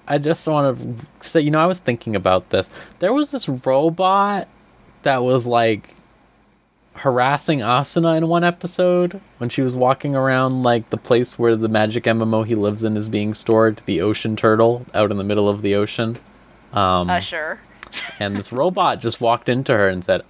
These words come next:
Speaker 1: "My apologies, madam. Please move," or whatever. And he just would not move. And they were like, "Oh, yeah, that's just our A I robots that we're making to, uh,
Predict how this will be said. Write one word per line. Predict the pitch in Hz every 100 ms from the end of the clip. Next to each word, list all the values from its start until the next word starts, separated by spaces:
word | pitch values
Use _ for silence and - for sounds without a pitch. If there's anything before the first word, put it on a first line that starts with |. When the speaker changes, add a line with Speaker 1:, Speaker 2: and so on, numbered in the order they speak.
| _ _
Speaker 1:
"My | 98 92
apologies, | 95 123 135 120 101 98 92
madam. | 87 85 85 82 92 _ _ _ _
Please | - 123 120 120
move," | 127 110 95 90
or | 92
whatever. | 92 90 90 90 - - - - - -
And | 113 92
he | 107
just | 98 95 104
would | 104
not | 101 95
move. | 101 95
And | 92
they | 92
were | 95
like, | 95 -
"Oh, | 123
yeah, | 123
that's | 120 135 -
just | 165 -
our | 120 113 - - - _
A | 147 170
I | 165 160 160
robots | 147 151 180 175 165 131 - -
that | 131 120
we're | 131
making | 123 117 113 113 110
to, | 101 - 117 113 101
uh, | -